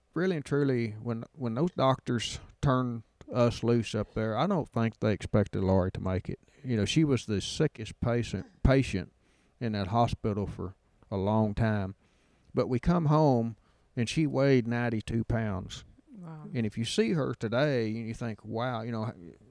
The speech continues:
Speaker 1: really?" I mean, 'cause you, you don't picture her that way. But she weighed ninety-two pounds. And, and she stayed that way for six months. And, and it was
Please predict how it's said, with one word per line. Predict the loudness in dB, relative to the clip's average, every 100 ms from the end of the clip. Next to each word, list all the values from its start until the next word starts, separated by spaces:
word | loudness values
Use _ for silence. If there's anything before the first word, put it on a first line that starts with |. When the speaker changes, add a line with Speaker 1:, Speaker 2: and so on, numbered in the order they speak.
| _
Speaker 1:
really?" | -2 2 4 2 0 -6
I |
mean, | -4 -4
'cause | -4 -4
you, | -4 -6 -8
you | -6
don't | -4 -6 -10 _
picture | 0 0 -4
her | -4 -4
that | -4 -4
way. | -6 -6
But | -8 -8
she | -4 0
weighed | 2 2 0
ninety-two | -4 -4 -6 -4 -6
pounds. | -4 -6 -6 -8 -14 -20 -20 -20 -20 -20 _ _ _ _ _ -10
And, | -6 -6 -8 -14 _ _ _ -6
and | -4
she | -4 -4
stayed | 0 2 2
that | 0 0
way | 0 0 0 -4 -12 _ -20
for | -12 -10
six | -6 -6 -6
months. | -8 -10 -12 -18 -20 _ _ _ _ _ _ _ _ _ _ _ _ _ _ -10
And, | -8 -8 -8
and | -6 -4
it | -4 -4
was | -6 -6 -8 -14